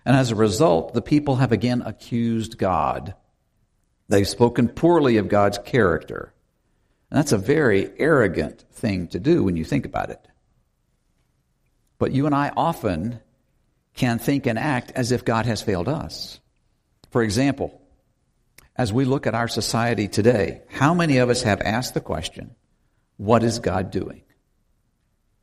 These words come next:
Now, there's two very different ways to ask that question. One is to ask the question, "What is God doing?"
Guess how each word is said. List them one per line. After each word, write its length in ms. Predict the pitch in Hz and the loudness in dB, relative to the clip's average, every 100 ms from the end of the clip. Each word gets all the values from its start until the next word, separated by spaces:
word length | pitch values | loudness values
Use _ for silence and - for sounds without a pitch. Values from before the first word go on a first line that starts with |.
| _ _ | _ _
Now, 140 | 117 104 | 0 2
there's 260 | 95 - | 0 -4
two 400 | - - 170 117 | -6 0 4 4
very 240 | 131 135 104 | 4 2 0
different 360 | - - - | -2 -4 -2
ways 260 | 104 98 - | -2 -2 -2
to 120 | - | -6
ask 160 | 80 - | -8 -8
that 160 | 78 | -10
question. 380 | - - - _ _ _ _ _ _ _ _ _ _ _ _ _ _ | -12 -20 -20 _ _ _ _ _ _ _ _ _ _ _ _ _ _
One 180 | - 147 | 2 2
is 120 | 180 | 2
to 140 | 127 - | 0 0
ask 200 | 107 - | -2 -4
the 40 | |
question, 680 | - 90 87 - - 85 104 | -4 -2 -2 -8 -10 -12 -14
"What 380 | - 95 131 180 | -16 -2 0 0
is 220 | 117 113 | -2 -2
God 340 | - 98 90 90 | 0 0 0 2
doing?" 520 | 127 107 67 101 143 | 2 4 0 -4 -6